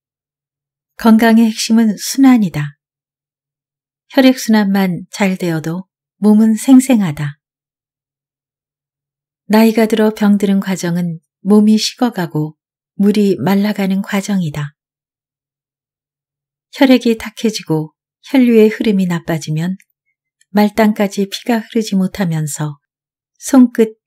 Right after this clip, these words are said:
발끝의 감각기관이 저리거나 마비가 온다. 중력을 거슬러 심장에서 피를 머리 쪽으로 보내려면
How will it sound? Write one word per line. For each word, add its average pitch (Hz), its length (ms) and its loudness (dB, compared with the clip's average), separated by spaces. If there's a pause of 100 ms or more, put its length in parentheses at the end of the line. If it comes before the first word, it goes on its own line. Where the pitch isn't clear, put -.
발끝의 196 600 -4
감각기관이 175 960 -6
저리거나 165 680 -4 (340)
마비가 196 520 -2
온다. 165 340 -6 (1900)
중력을 233 460 6
거슬러 175 600 -4 (260)
심장에서 214 720 2
피를 220 500 -2
머리 202 320 0
쪽으로 185 400 -4
보내려면 175 640 -4